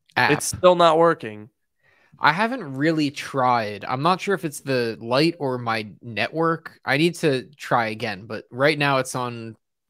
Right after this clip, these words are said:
Speaker 1: I guess, whatever the default setting is. I don't know.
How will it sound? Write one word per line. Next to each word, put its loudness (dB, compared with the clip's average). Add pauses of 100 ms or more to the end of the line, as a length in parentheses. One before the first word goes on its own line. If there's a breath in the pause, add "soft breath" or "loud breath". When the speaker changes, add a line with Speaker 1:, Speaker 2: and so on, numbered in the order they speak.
Speaker 1:
I -8
guess, -2
whatever -2
the -12
default -4
setting -2
is. -8
I -8
don't -12
know. -12